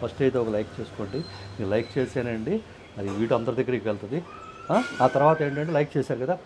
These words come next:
ఓకే. అందులో ఏంటంటే, కారు వాళ్ళు చేసేవాళ్ళు ఎవరో ఒకళ్ళిద్దరు కూడా అంటే స్కామ్ చేస్తారండి. దానివల్ల ఒక శనీశ్వరం లేదా వైదీశ్వర కోయిల్ లాంటి ఆలయాలు కూడా మిస్ అవుతారు. అది ఎలా చేస్తారో కూడా చెప్తాం. ఖచ్చితంగా ఏంటంటే, మీరు ఒక రోజు వెళ్ళాలా, రెండు రోజులు వెళ్ళాలా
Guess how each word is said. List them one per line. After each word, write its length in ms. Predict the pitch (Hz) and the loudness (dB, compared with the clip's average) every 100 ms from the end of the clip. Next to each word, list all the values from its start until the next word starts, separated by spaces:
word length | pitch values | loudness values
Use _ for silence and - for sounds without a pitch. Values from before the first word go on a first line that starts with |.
| - | -12
ఓకే. 140 | 101 - - - - - - - - - - - - - | -12 -12 -14 -18 -20 -20 -20 -20 -20 -20 -20 -18 -14 -2
అందులో 240 | 151 185 | 0 2
ఏంటంటే, 500 | 190 160 156 156 190 - - | 0 0 -2 -2 -4 -6 -12
కారు 280 | 156 185 220 | -8 -4 0
వాళ్ళు 380 | 196 180 170 156 | 2 2 0 -2
చేసేవాళ్ళు 480 | 143 147 135 123 | -2 0 0 2
ఎవరో 260 | 117 113 151 | 2 2 4
ఒకళ్ళిద్దరు 480 | 123 120 156 135 135 | 4 2 0 -2 -2
కూడా 160 | 127 | -2
అంటే 220 | 120 120 147 | -4 -8 -10
స్కామ్ 440 | - 131 143 165 | -4 2 2 2
చేస్తారండి. 540 | 123 110 107 101 110 | -2 -6 -10 -10 -10
దానివల్ల 600 | 143 127 117 120 156 151 202 - - - - - | -2 -2 0 -2 -2 -2 -6 -12 -18 -18 -14 -10
ఒక 140 | - | -8
శనీశ్వరం 880 | - - 175 220 - 180 160 151 156 - | -4 2 4 4 2 0 0 -2 -4 -2
లేదా 120 | 131 | 0
వైదీశ్వర 460 | 120 135 175 175 160 | 2 2 2 -2 -4
కోయిల్ 180 | 151 143 | -4 -2
లాంటి 180 | 131 | -2
ఆలయాలు 280 | 123 139 160 | 0 0 0
కూడా 140 | 160 156 | 0 -4
మిస్ 220 | 131 - | -6 -8
అవుతారు. 260 | 101 90 - - - | -8 -10 -14 -14 -2
అది 100 | 127 | 2
ఎలా 140 | 127 | 4
చేస్తారో 420 | 190 196 175 170 | 6 4 4 0
కూడా 120 | 170 156 | 0 -2
చెప్తాం. 320 | 113 - - - - - - - - | -4 -8 -14 -14 -16 -16 -16 -6 -2
ఖచ్చితంగా 460 | 180 - - 202 | -2 -2 0 2
ఏంటంటే, 240 | 175 160 180 | 2 0 0
మీరు 140 | 160 | 2
ఒక 140 | 117 117 | 2 4
రోజు 240 | 139 131 | 4 4
వెళ్ళాలా, 440 | 117 101 104 120 135 | 0 -4 -6 -6 -2
రెండు 160 | 139 139 | 0 4
రోజులు 200 | 151 135 | 4 2
వెళ్ళాలా 340 | 110 98 95 | 0 -2 -6